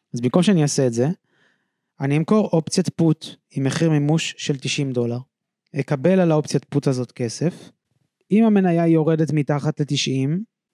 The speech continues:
אני אקנה את המניה הזאת בתשעים. אז גם, כאילו, מה, הגעתי לאותה,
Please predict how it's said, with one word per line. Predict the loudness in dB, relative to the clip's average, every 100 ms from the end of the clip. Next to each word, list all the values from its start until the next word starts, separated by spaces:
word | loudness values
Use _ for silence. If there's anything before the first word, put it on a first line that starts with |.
| _ _ -2
אני | 2 4 4 4 2 0
אקנה | 0 2
את | 4
המניה | 4 6 4
הזאת | 2 0
בתשעים. | -2 -2 -2 -2 -2 _ _ _ _ -8
אז | -4
גם, | 0 2 0 -2 _ -2 -2 0
כאילו, | 2 2
מה, | 2 0 -6 -8 -8 -2
הגעתי | 0 2 4
לאותה, | 4 2 2 2 2